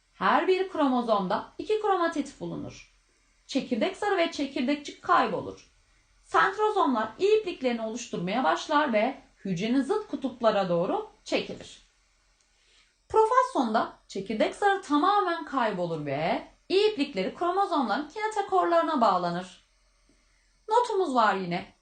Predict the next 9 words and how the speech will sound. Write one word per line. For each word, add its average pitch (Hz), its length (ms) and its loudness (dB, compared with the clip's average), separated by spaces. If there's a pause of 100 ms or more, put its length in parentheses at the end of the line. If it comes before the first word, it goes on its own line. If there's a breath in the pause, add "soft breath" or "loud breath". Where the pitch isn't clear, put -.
Bitkilerde 392 580 4
sentrozom 294 800 0
bulunmadığından 220 960 0
iyi 415 280 4
iplikleri 214 500 -2 (120)
sitoplazmadaki 370 1400 0 (220)
proteinler 339 680 2
tarafından 226 480 0
oluşturulur. - 840 -8